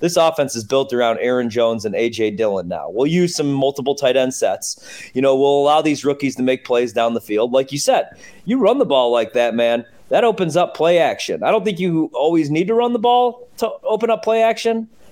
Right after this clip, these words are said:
but it definitely helps. And last night,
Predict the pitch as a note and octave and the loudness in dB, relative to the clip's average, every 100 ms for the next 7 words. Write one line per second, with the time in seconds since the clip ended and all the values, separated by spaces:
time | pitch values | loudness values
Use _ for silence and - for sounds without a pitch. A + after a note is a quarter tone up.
0 | - E3 D#3 C#3 - - C#3 G3 F#3 F#3+ | 0 4 4 2 -6 -6 -4 2 2 2
1 | G#3+ F3 F3 G3+ D3+ - - - - - | 0 2 2 2 2 -4 -10 -16 -14 -4
2 | D3+ C#3 D3 F3+ F3+ F#3 G#3 E3 | -2 2 2 2 0 0 2 0